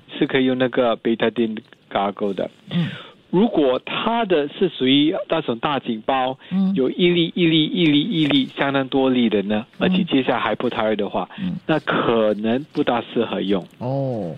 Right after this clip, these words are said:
Speaker 1: 所以也是要看一下哪一个情况。
Speaker 2: 嗯。
Speaker 1: 所以最简单的方法，如果你不要太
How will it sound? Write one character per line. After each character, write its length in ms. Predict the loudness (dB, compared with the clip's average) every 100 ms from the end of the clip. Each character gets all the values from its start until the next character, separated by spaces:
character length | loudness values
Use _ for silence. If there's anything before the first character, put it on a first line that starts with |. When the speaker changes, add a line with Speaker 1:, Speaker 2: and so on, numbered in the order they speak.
| -10 -4
Speaker 1:
所 120 | 2 4
以 100 | 4
也 60 |
是 60 | 2
要 80 | 0
看 200 | 2 2
一 40 |
下 160 | 2 0
哪 120 | 0
一 40 | 0
个 100 | 0
情 240 | -2 -4
况。 260 | -4 -6 -8 -14 -8
Speaker 2:
嗯。 160 | -8 0
Speaker 1:
所 100 | 2
以 80 | 2
最 300 | 2 2 2
简 260 | 2 2 2
单 140 | 0
的 80 | -2
方 260 | -2 -4
法， 260 | -2 -4 -4 -12 _ _ -20 -6
如 160 | -4
果 160 | 0 -2
你 80 | 0
不 100 | 0
要 240 | 2 0
太 340 | -2 -2 0